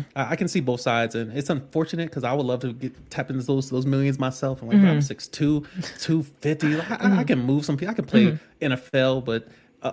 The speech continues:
Speaker 1: obviously there's a lot of people. It's, it's just the whole thing.
Speaker 2: Mm-hmm.
Speaker 1: Um, but yeah, in light of the W N B A in general, um,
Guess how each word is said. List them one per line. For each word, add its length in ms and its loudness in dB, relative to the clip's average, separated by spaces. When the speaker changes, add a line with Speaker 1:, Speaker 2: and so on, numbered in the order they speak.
Speaker 1:
obviously 580 -4
there's 180 -2
a 20 -4
lot 80 -2
of 80 -4
people. 240 -6
It's, 480 -6
it's 200 -6
just 100 -6
the 60 4
whole 120 2
thing. 260 -6
Speaker 2:
Mm-hmm. 540 0
Speaker 1:
Um, 320 0
but 180 4
yeah, 180 2
in 320 -2
light 140 2
of 60 -2
the 80 0
W 260 -2
N 60 -2
B 80 0
A 80 0
in 100 -4
general, 340 -4
um, 380 -6